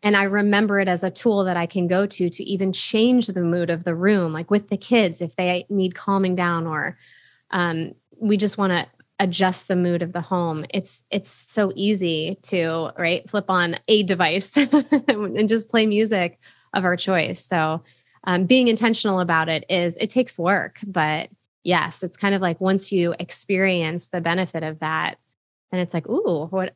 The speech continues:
how else can I use music, you know, around the home or with work to, to help me with the mood I want?"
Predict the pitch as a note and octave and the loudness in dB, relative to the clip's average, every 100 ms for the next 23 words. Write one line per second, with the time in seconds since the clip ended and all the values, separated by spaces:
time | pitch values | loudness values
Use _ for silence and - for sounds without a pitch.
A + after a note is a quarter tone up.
0 | - - G3 A3 G#4 - F#3+ D#3+ F3 F3 | -14 -4 -2 0 -2 -6 -4 -4 -4 -4
1 | F3+ F3 E3 - E3+ - - F3 E3+ E3+ | -2 -4 -2 -4 -6 -8 -6 -4 -2 -4
2 | - F#3 F#3 F#3 F#3+ F#3 F3+ F3 F3 F#3 | -2 0 2 2 2 2 2 0 0 0
3 | F#3 F3 E3 C#3 - - F3 D3+ E3 F3 | -2 -2 -2 -2 -8 -8 -4 -4 -4 -8
4 | - _ - G3 F#3 - D#3+ D#3 - E3+ | -12 _ -6 -2 -2 -2 -4 -6 -4 -2
5 | D#3+ C#3+ E2 D#2 E2 | -2 -2 -4 -4 -6